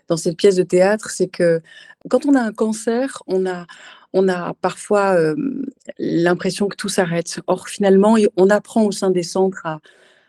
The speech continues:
à mieux vivre la maladie et à se rendre compte qu'on est autre chose que la maladie.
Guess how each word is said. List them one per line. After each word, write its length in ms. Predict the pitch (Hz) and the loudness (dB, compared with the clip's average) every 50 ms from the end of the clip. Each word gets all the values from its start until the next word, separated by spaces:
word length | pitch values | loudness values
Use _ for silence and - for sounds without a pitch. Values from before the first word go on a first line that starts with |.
| _ _ - | _ _ -4
à 100 | 165 165 | -2 0
mieux 220 | 165 170 185 208 | 2 2 2 2
vivre 400 | 202 190 196 220 214 190 - 190 | 2 2 0 0 0 2 0 0
la 100 | 175 170 | 0 0
maladie 540 | 165 170 165 165 165 160 156 190 226 240 240 | -2 -2 0 -2 -2 -4 -2 -2 -2 -2 2
et 80 | - 170 | 0 0
à 60 | 170 | 0
se 100 | 165 - | 0 -2
rendre 160 | - 196 190 | 0 0 2
compte 200 | 190 - 240 226 | 4 2 2 2
qu'on 140 | - 208 190 | 2 2 4
est 80 | 185 190 | 6 4
autre 260 | 208 220 - - 247 | 4 2 2 -2 -4
chose 300 | 226 - 233 220 202 - | -2 0 -2 -2 -2 -2
que 80 | - 185 | -6 -10
la 140 | 170 160 | -8 -8
maladie. 400 | 160 160 151 151 147 143 - - | -8 -8 -8 -10 -12 -16 -18 -20